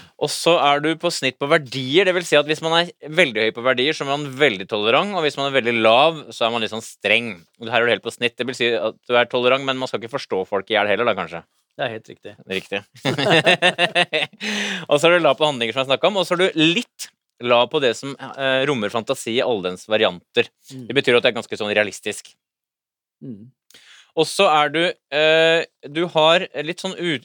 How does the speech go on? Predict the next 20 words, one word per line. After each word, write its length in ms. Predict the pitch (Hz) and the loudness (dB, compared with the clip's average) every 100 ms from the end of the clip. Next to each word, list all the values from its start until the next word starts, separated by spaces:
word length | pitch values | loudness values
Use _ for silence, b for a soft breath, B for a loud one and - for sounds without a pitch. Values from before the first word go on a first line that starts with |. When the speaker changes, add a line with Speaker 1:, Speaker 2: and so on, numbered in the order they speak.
| 165 | -4
Speaker 1:
ulike 320 | 156 117 165 | -2 -2 -2
utslag 340 | 151 - 120 | -4 -4 -4
på 60 | 147 | -2
det 140 | 131 | -2
som 100 | 147 | -2
heter 160 | 143 113 | -4 -2
teoretisk 460 | - 135 110 - 123 | -2 2 0 -2 -10
nysgjerrighet. 440 | 117 123 135 180 | -2 2 2 0
Du 80 | 156 | -2
kan 220 | 143 151 147 B B B B - | -4 -4 -8 B B B B -4
like 220 | 151 127 | -2 0
å 20 | |
sette 180 | 135 151 | -2 0
deg 80 | 135 | 0
inn 80 | 123 | 0
i 60 | |
ting, 180 | 120 165 | -2 -2
men 160 | 165 160 - _ - | -2 -4 -10 _ -20
hvis 360 | 139 135 160 - | -16 -4 -4 -4
te-, 100 | - | -8